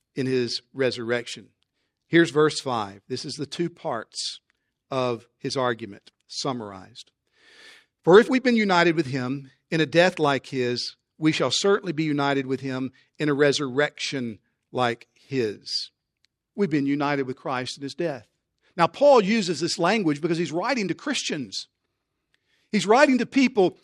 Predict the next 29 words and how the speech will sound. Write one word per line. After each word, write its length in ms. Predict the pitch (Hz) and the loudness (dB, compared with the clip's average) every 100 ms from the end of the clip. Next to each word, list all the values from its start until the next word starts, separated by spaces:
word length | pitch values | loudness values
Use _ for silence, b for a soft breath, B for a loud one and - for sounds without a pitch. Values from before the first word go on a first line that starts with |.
| _ | _
who 180 | - 214 | -2 0
are 140 | 214 180 | 2 0
trusting 800 | - - 214 262 - - 208 | -2 -8 4 4 4 2 0
in 160 | 190 175 | 0 -2
Jesus 420 | 127 196 170 165 | 0 0 0 -4
Christ, 480 | - 185 160 147 - b b | -4 0 2 2 -4 b b
who 300 | 190 180 147 _ 123 | 4 6 4 _ 0
did 340 | 180 311 233 | 4 4 4
die, 460 | 170 143 110 104 - _ _ _ _ | 0 0 -2 -6 -16 _ _ _ _
who 140 | 214 214 | 0 4
was 380 | 170 277 311 208 | 6 6 4 4
raised 360 | 180 170 165 | 4 6 4
from 120 | 180 | 0
the 60 | 185 | 0
dead. 320 | 180 311 233 | 0 0 2
So 80 | 208 | 4
they 160 | 240 226 | 4 6
believe 600 | 208 190 240 294 233 151 | 4 4 4 2 0 0
this. 600 | 165 104 - - - - _ _ _ _ _ _ _ _ - | 0 0 -4 -2 -2 -6 _ _ _ _ _ _ _ _ -12
They 260 | 151 214 269 | 2 4 4
are 80 | |
people 320 | - 208 196 170 | 2 0 0 -2
that 140 | 165 | 0
are 40 | |
staking 720 | 147 - - - 233 254 202 180 | 0 4 4 6 4 4 0 0
their 160 | 156 | 0
lives 500 | 143 156 254 285 175 | 2 0 2 0 0
upon 360 | 185 175 156 147 | 0 2 0 2
this, 380 | 139 135 147 | 2 2 0